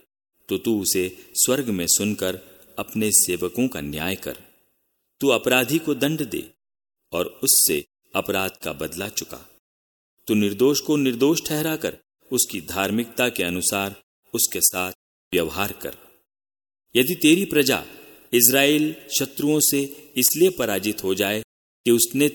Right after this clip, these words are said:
तेरे विरुद्ध अपराध किया है, तो यदि वो फिर से तेरी ओर अभिमुख होकर और तेरा नाम लेकर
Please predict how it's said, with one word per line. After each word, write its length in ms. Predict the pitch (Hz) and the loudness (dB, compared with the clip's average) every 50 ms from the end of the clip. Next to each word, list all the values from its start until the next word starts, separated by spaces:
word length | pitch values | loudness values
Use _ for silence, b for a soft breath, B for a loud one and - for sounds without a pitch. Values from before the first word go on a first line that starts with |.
| - - | 2 2
तेरे 240 | 113 113 123 135 120 | 4 4 6 4 4
विरुद्ध 400 | 98 101 113 113 - - - - - - - | 4 2 -2 -2 -4 -4 -10 -10 -6 -6 -6
अपराध 420 | 92 90 90 92 107 139 160 - | -4 -4 -2 -2 -2 -2 -4 -6
किया 280 | - - 98 98 95 82 | -10 -4 -2 0 0 0
है, 160 | 85 90 82 73 - - - - - _ _ _ _ - | -2 -6 -8 -8 -10 -20 -20 -20 -20 _ _ _ _ -8
तो 60 | 98 | -6
यदि 280 | 90 87 92 92 107 110 | -2 -2 0 0 0 0
वो 180 | 107 104 95 - - - | 0 0 -2 -2 -2 -2
फिर 120 | 123 135 | 2 4
से 160 | 143 - 175 160 160 - - | 6 6 6 4 2 -2 2
तेरी 260 | 110 107 110 117 123 | 4 4 4 4 4
ओर 360 | 120 117 113 113 - - - - | 2 2 2 2 0 -2 -8 -8
अभिमुख 460 | 92 92 98 101 104 120 131 131 - - - 104 | -8 -6 -4 -4 -2 -2 -2 -4 -6 -8 0 0
होकर 320 | 110 107 - 90 87 90 - - _ _ _ _ _ - | 0 0 0 -4 -4 -4 -8 -12 _ _ _ _ _ -6
और 80 | 98 - | -6 -6
तेरा 320 | - - 98 104 117 120 | -2 0 0 2 2 0
नाम 300 | 110 104 98 98 92 85 | -2 -2 -4 -4 -6 -6
लेकर 400 | 82 104 131 139 - - 92 | -2 -2 -2 -2 -2 -6 -8